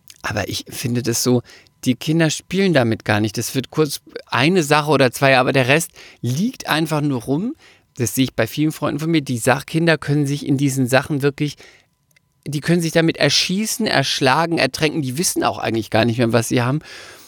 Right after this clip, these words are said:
Und dann denke ich immer, also man, so viel braucht man doch gar nicht, weil die meisten Kinder machen sich's dann eh, entweder malen sie was oder sie spielen draußen oder sie bauen was. Man kann einen Kaufladen haben, man kann auch ein Auto haben, was auch immer.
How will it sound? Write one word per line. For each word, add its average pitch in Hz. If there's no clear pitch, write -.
Und 110
dann 110
denke 120
ich -
immer, -
also 104
man, 101
so 139
viel 180
braucht 175
man 131
doch 90
gar 98
nicht, 107
weil 113
die 127
meisten 147
Kinder 165
machen 156
sich's 147
dann 147
eh, 160
entweder 117
malen 135
sie 139
was 139
oder 110
sie 110
spielen 120
draußen 135
oder 113
sie 110
bauen 147
was. 151
Man -
kann -
einen 101
Kaufladen 123
haben, 117
man 92
kann 82
auch 95
ein 107
Auto 156
haben, 143
was 127
auch 107
immer. 131